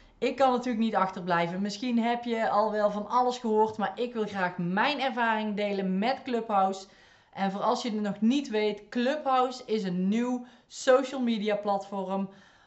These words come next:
wat in Nederland nu echt in opkomst is. En in Amerika is het al een hele tijd daar, eh, booming.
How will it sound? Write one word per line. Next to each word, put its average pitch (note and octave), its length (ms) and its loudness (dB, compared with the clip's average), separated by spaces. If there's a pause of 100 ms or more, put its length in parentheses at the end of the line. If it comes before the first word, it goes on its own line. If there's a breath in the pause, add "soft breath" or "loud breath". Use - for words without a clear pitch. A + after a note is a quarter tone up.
(120 loud breath)
wat A3 680 -4 (140)
in A3+ 200 4
Nederland A3+ 560 2
nu G#3 560 -4 (640)
echt A3 240 -4
in G#3+ 120 -4
opkomst E3 460 -6
is. D3 220 -8
En F3 260 -4
in G3+ 160 -4
Amerika B3+ 460 0
is A3+ 140 -2
het G#3+ 120 -4
al A3 220 2
een G#3+ 60 -2
hele A3 300 0
tijd C#4+ 420 0
daar, C4+ 300 2
eh, B3 260 0
booming. B3+ 640 0